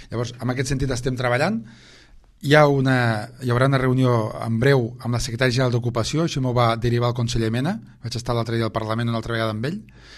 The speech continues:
amb diverses coses que teníem, reunió amb diversos parlamentaris pel proper pressupost de la Generalitat del dos mil dotze. Estem treballant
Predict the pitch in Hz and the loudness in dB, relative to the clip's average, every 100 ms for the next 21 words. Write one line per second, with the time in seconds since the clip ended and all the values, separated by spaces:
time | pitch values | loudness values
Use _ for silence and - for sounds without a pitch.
0 | - - 110 110 113 113 120 110 - 120 | -20 -8 -6 -4 -2 -2 -2 -4 -6 -6
1 | 113 110 - 113 104 113 117 110 110 - | -6 -8 -6 -6 -4 -2 -2 -2 -4 -4
2 | 113 117 117 120 120 117 120 113 113 113 | -2 0 2 0 0 -4 -4 -2 -2 0
3 | 127 127 - - - - - - - _ | 0 0 -4 -12 -20 -20 -20 -20 -20 _
4 | 117 120 120 139 131 127 120 120 131 123 | -4 -2 0 2 2 0 -2 0 0 2
5 | 120 113 113 107 135 117 107 117 113 113 | 0 0 0 0 -2 -2 -2 -2 -2 -2
6 | 117 123 139 202 - 139 135 143 127 127 | 0 -2 -2 -4 -2 -2 2 2 2 2
7 | 123 | 0